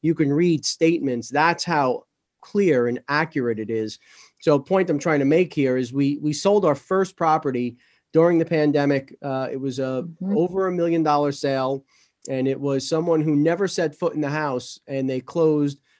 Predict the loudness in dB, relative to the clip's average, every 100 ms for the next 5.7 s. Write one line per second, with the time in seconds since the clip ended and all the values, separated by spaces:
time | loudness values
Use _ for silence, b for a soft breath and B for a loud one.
0 | _ 0 2 2 2 2 4 2 2 2
1 | 2 0 -2 -2 0 2 2 2 0 0
2 | -2 0 0 0 0 -2 -6 _ _ -10
3 | -6 -6 -2 2 2 2 -2 -6 -14 -2
4 | 2 4 4 2 0 2 2 0 -4 -8
5 | -20 -14 -6 0 0 0